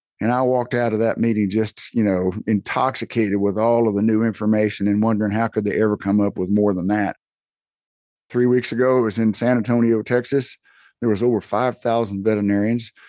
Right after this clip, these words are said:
and there was four or five different lecture halls going at one time for five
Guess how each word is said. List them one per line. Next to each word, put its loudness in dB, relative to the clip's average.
and 2
there 4
was 2
four 2
or 2
five -2
different -2
lecture -2
halls 0
going 2
at -6
one 2
time -2
for -8
five -2